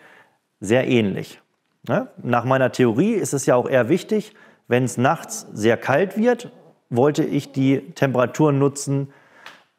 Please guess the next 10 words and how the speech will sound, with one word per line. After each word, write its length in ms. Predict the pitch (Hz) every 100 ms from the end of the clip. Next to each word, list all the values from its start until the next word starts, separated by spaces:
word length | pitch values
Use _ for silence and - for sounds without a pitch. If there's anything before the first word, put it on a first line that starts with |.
| _
am 220 | - 120 113
Tag 300 | 131 131 -
für 120 | 117
das 200 | 110 -
Beheizen. 580 | 107 95 101 - - - _ _ _ _ _
Also 440 | - 131 156 165 160
eher 360 | - 131 139 131
in 200 | 120 98
dieser 280 | 139 120
Phase. 460 | 90 - 60 - -